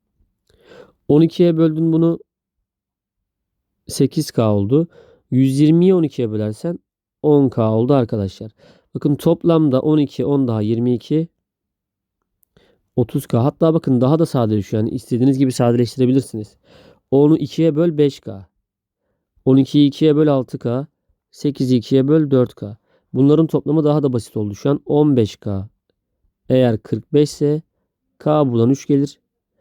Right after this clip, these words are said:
Eğer K üç ise dikeyden on sekiz adet satılmış.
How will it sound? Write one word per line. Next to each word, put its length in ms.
Eğer 320
K 300
üç 160
ise 340
dikeyden 420
on 100
sekiz 240
adet 200
satılmış. 640